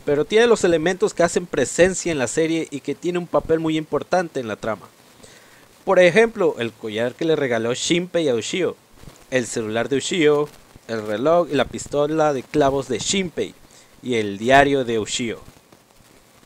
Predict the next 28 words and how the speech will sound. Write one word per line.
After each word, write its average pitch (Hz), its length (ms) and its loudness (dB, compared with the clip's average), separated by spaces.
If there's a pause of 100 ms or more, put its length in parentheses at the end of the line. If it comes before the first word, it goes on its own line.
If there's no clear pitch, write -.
(3250)
Esta 190 300 6
variante 160 460 6
de 180 80 4
la 160 100 4
figura 131 340 0
incluye 151 400 0
una 190 140 4
postal 151 480 0
o 156 80 4
imagen 143 360 -4
representativa 139 920 -4
de 139 80 0
la 131 100 2
serie 156 500 2 (160)
y 151 140 -6
de 135 100 2
la 117 120 2
figura, 131 400 -4 (720)
pero 156 300 6
eso 165 340 4
es 160 160 2
debido 156 560 0 (300)
al 131 140 -2
lugar 120 300 0
donde 120 300 -2
yo 123 180 2
la 131 100 0
compré, 165 420 -2